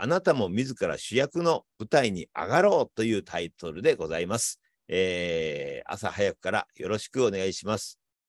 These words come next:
それでは、ではですね、えー、自己紹介の方から申し上げます。私は、あの、高松南倫理法人会からやってまいりました。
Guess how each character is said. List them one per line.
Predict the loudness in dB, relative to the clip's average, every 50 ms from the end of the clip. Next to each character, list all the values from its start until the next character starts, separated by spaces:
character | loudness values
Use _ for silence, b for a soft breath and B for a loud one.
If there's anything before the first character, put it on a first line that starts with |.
| _ _ _ _ _
そ | -4 0 2
れ | 4 4
で | 6 4 4
は、 | 2 0 0 -2 0
で | 2 4 4
は | 4
で | 2 0
す | -4 0
ね、 | 0 0 0 0 _ -6
え | -4 -2 -2
ー、 | -2
自 | -4 -4 -4
己 | -2
紹 | -2 0 2 2 2 2 2
介 | 2 0 0
の | 0 -2 0
方 | 0 0 0 0
か | -2 0
ら | 0 0 0 -2 _ _ -14
申 | -10 -10 -8
し | -6 -4
上 | -4
げ | -4 -2
ま | -2 -4 -4
す。 | -6 -12 _ _ _ _ _ _ _
私 | -4 0 0 0 2 2 0
は、 | 2 2
あ | 0
の、 | 0 0 2 2 2 0 -2
高 | -2 -6 -6 0 0 0 2
松 | 2 0 -2 -2 0
南 | 0 0 2 0 0 0 -2 -2
倫 | 0 -2 -2 0
理 | 2 2
法 | 2 4 2 2
人 | 2 0 -6 -4
会 | -4 -4 -4 -4 -4
か | -2 0 0
ら | 0 0 0
や | -2 -4
っ | -2
て | -2 -4
ま | -4 -4
い | -4
り | -6
ま | -6 -8
し | -6
た。 | -6 -6 -6